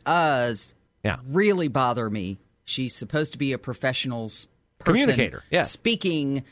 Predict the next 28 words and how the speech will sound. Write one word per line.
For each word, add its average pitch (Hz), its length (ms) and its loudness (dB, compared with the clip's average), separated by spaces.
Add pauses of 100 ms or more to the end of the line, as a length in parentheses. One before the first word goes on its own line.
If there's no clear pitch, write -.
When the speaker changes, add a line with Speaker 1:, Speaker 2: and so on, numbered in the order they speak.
(280)
Speaker 1:
on 147 120 4
behalf 135 400 2
of 104 120 -10
the 120 60 -6
White 98 220 -4
House. 71 320 -14
Yes. 80 140 -8
Speaker 2:
Somebody 175 300 2
tweeted 151 360 0
over 120 160 0
the 110 80 0
weekend 123 380 0
after 107 240 -2
that 98 220 -2
clip - 260 -4
came 92 220 -4
out, 71 220 -8 (1160)
Imagine 196 540 4
the 185 100 2
situation 165 840 0
we'll 127 320 0
all 139 320 2
be 123 300 -2
in 78 320 -4 (680)
when 131 220 0
people 180 400 0
who 143 180 4
are 117 380 4